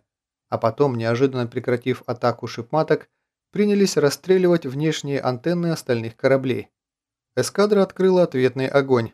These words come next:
спустя всего семь секунд после начала атаки – но было уже поздно. Никто на этой эскадре не знал, кто такие берсерки. Пять управляемых берсерками атакаторов могли разобраться с этой эскадрой и без столь сложного плана,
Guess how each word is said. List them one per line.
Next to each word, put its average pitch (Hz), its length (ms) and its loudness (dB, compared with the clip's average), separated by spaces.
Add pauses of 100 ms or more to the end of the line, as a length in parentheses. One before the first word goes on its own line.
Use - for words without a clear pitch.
спустя 117 460 -2
всего 117 260 -4
семь 120 240 -2
секунд 143 440 -6
после 120 300 -4
начала 117 480 0
атаки – 117 500 -2 (440)
но 185 380 -2
было 117 360 0
уже 113 260 -6
поздно. 113 540 -10 (760)
Никто 135 500 0
на 113 180 -2
этой 120 220 0
эскадре 131 440 2
не 131 120 -2
знал, 151 320 2
кто - 280 -8
такие 151 320 -10
берсерки. 131 720 -4 (840)
Пять 190 300 0
управляемых 170 720 0
берсерками 151 640 0
атакаторов 151 840 0
могли 131 360 0
разобраться 165 560 0
с 151 100 -10
этой 156 360 -2
эскадрой 160 520 -2
и 156 220 -6
без 151 280 -2
столь 175 340 -6
сложного 139 520 -2
плана, 123 480 -2